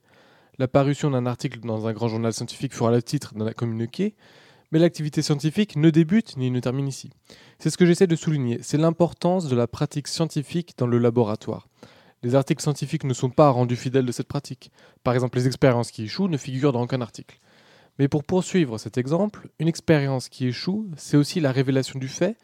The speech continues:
que faire de la science demande des compétences expérimentales qui ne sont pas réductibles à des connaissances stabilisées et isolées de la pratique. Il y a donc tout un ensemble de connaissances qui ne figurent pas dans les articles scientifiques, et donc je crois qu'il ne faut pas réduire la divulgation de la science à cet aspect.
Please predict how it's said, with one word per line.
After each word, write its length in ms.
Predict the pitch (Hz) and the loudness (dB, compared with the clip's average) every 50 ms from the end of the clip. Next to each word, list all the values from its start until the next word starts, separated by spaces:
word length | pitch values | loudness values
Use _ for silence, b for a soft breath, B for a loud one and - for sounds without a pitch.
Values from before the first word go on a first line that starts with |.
| b b b b b b b b | b b b b b b b b
que 100 | - - | -10 -6
faire 180 | 143 - 196 190 | 0 2 4 4
de 80 | 165 151 | 4 4
la 120 | 143 139 | 2 2
science 300 | 127 - - 190 190 160 | 2 2 2 0 0 0
demande 260 | 135 135 139 139 135 | -2 -2 -2 -2 0
des 80 | 123 123 | -2 -2
compétences 480 | - 139 131 - 135 - 147 139 - | -2 -4 -2 -2 -2 -2 -2 -4 -4
expérimentales 720 | - 151 - - - 151 131 127 123 123 120 - 160 165 | -6 -8 -6 -4 -2 -2 -2 0 -2 -2 0 0 -2 -2
qui 160 | 156 - - 135 | -2 -6 -6 -6
ne 80 | 127 | -6
sont 160 | 120 - 135 | -6 -8 -4
pas 120 | 123 - 143 | 0 0 2
réductibles 760 | 139 156 156 147 156 135 - - - 180 180 156 131 113 - | 2 2 0 0 -2 -6 -8 -8 -8 -6 -4 -2 -2 -4 -4
à 80 | - 135 | -6 -8
des 100 | 123 123 | -8 -6
connaissances 500 | - - 131 127 127 - - 156 156 151 | -6 -4 -4 -4 -4 -4 -4 -4 -4 -4
stabilisées 760 | - - 147 131 131 135 127 127 123 123 147 170 165 - 127 | -2 -2 -2 0 0 -2 -2 -4 -2 2 4 4 4 4 0
et 20 | 120 | -4
isolées 400 | 120 127 127 131 151 156 160 147 | -4 -4 0 0 2 2 2 0
de 60 | 120 | 0
la 80 | 117 | -4
pratique. 480 | - - - - - - _ _ _ b b b b b b b b b b b b b b b | -8 -10 -14 -20 -20 -20 _ _ _ b b b b b b b b b b b b b b b
Il 80 | - 147 | 2 4
y 20 | |
a 40 | 156 | 4
donc 200 | 151 170 196 202 | 4 4 4 2
tout 200 | - - 220 - | 0 0 2 2
un 80 | 226 196 | 4 4
ensemble 320 | 175 156 - - 170 160 | 2 2 0 0 0 2
de 40 | 147 | 2
connaissances 600 | 147 - 151 143 135 - - 156 165 202 - - | 2 2 2 0 0 -2 -2 -4 -4 -4 -6 -8
qui 100 | - - | -8 -6
ne 80 | 123 120 | -6 -6
figurent 340 | - - 139 123 131 - | -4 -4 0 0 0 2
pas 140 | - - 180 | 2 2 2
dans 100 | 170 160 | 2 2
les 140 | 143 123 117 | 0 -2 -4
articles 240 | 123 113 - 123 - | -6 -6 -8 -12 -10
scientifiques, 640 | - 127 110 - 113 104 - 175 202 - - b b b b b b b b b b b - | -10 -8 -8 -10 -12 -12 -10 -12 -12 -12 -14 b b b b b b b b b b b -2
et 40 | 139 139 | 0 0
donc 120 | 139 135 | 2 2
je 80 | 127 123 | 0 0
crois 160 | - - 165 | 0 -2 -4
qu'il 160 | - - 123 | -4 -4 -6
ne 60 | 120 | -6
faut 160 | 117 - - | -4 -4 -4
pas 160 | 120 - 131 123 | -2 -2 0 0
réduire 320 | 127 135 131 135 143 139 | 0 0 0 0 -2 -2
la 100 | 117 110 | -2 -2
divulgation 500 | 104 120 127 139 127 131 123 - - 120 | -4 -6 -6 -2 0 0 0 0 -2 -6
de 60 | 110 | -6
la 80 | 104 110 | -6 -6
science 320 | - - 160 170 165 - | -4 -2 -2 -4 -4 -6
à 20 | 139 | -12
cet 220 | - - - - | -16 -12 -8 -6
aspect. 320 | 127 117 - - - 104 | -6 -6 -8 -10 -14 -14